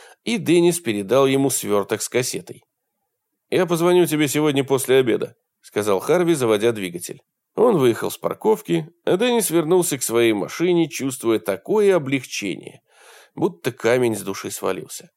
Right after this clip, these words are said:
Остаток дня прошёл гладко, если не считать одной маленькой детали. Паноццо ему не позвонил.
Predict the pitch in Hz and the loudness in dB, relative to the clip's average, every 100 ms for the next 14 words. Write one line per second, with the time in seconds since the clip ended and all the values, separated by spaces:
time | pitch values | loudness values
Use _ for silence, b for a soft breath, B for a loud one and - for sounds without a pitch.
0 | _ _ _ _ _ _ - 107 - 254 | _ _ _ _ _ _ -4 -2 0 0
1 | 254 175 131 233 233 196 - 196 170 143 | 0 -2 0 0 2 0 2 0 0 0
2 | 120 - - - _ _ - 104 104 - | 0 0 -8 -20 _ _ -12 -8 -8 -6
3 | 101 101 - - 101 202 - _ _ - | -6 -4 -6 -4 -4 -4 -10 _ _ -2
4 | 104 - 139 202 120 107 117 117 117 113 | -2 -2 -2 -2 -2 -2 -4 -6 -8 -8
5 | 131 - - - _ _ _ _ _ _ | -10 -10 -10 -16 _ _ _ _ _ _
6 | _ _ _ - 101 104 196 - - - | _ _ _ -4 -2 -2 -4 -6 -12 -12
7 | _ _ _ _ _ _ _ _ _ - | _ _ _ _ _ _ _ _ _ -12
8 | 107 98 95 95 101 117 110 120 123 - | -8 -6 -4 -6 -6 -6 -4 -4 -4 -10